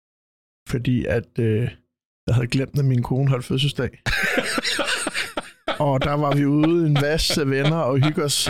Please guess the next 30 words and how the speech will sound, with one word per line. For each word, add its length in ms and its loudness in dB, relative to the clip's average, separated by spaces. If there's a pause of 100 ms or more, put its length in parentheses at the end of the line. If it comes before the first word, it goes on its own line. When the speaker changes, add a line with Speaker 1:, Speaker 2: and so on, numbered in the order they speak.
Speaker 1:
og 200 -2
problemet 380 0
var, 60 2
at 80 -2
det 80 0
der 100 -2
fucking 380 -2
interview 300 2
var 80 4
sat 200 -2
til 140 -4
klokken 260 -2
otte 280 0
søndag 340 -2
morgen. 260 2
Speaker 2:
Ej, 100 -2
det 160 0
er 40 2
satme 580 0
også, 280 -2
øh, 100 2
Speaker 1:
Så 140 0
jeg 120 -2
tænker, 280 2
Speaker 2:
grove 20 0
løjer. 120 0
Speaker 1:
kan 100 0
jeg 80 2
ikke 180 -8
et, 260 -2